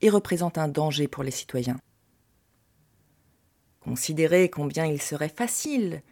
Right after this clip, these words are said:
de rapporter une émeute, un délit quelconque, à un écrit qui n'en serait cependant point la véritable cause.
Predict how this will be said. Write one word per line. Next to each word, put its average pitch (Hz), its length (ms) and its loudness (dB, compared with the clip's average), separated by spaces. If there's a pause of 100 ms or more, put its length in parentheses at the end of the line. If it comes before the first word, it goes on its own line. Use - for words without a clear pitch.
(300)
de 160 100 0
rapporter 160 500 0
une 160 140 0
émeute, 170 540 0 (280)
un 156 100 2
délit 156 260 0
quelconque, 156 640 -4 (580)
à 190 60 2
un 208 180 8
écrit 214 300 2
qui - 140 -4
n'en 190 120 0
serait 190 280 -2
cependant 185 500 -2
point 220 280 0
la 180 100 4
véritable 160 460 -2
cause. 147 540 -8